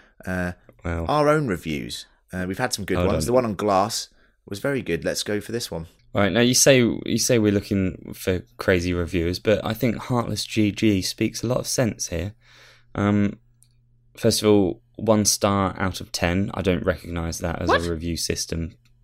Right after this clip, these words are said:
Speaker 2: I'm
Speaker 1: Uh,
Speaker 2: not
Speaker 1: we
Speaker 2: sure what
Speaker 1: only
Speaker 2: that,
Speaker 1: recognise
Speaker 2: what that
Speaker 1: blueberries.
Speaker 2: means.
Speaker 1: Yeah.
Speaker 2: Yeah. Um, anyway, Heartless G G says,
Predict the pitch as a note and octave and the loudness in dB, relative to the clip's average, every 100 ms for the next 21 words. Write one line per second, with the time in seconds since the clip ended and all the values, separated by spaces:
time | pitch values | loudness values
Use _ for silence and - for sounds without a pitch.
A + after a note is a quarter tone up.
0 | _ _ - D#2 - - F#2+ F#2+ F#2 F#2 | _ _ -2 -2 -2 2 4 4 4 2
1 | F2+ F2+ F2 E2+ D#2+ E2 D#2+ F2 D2 F2 | 2 -2 -6 -4 -4 -4 -2 0 2 2
2 | E2+ - - - - - - - D2+ - | 0 -4 -10 -18 -20 -20 -18 -10 -10 -4
3 | F#2 E2+ E2 - - F#2+ G2 F#2+ - - | 0 2 0 -8 -2 4 4 4 0 -6
4 | _ _ _ _ _ - - - A#2 F2 | _ _ _ _ _ -4 0 4 6 4
5 | - _ - - - - - - _ _ | 0 _ -20 -20 -20 -20 -20 -20 _ _
6 | _ _ - - G#2+ F#2+ - - F#2 F2 | _ _ -4 2 2 2 -2 -4 -2 0
7 | F#2 F2 - - F#2 E2 E2 | 0 -2 -2 -2 -2 -2 -4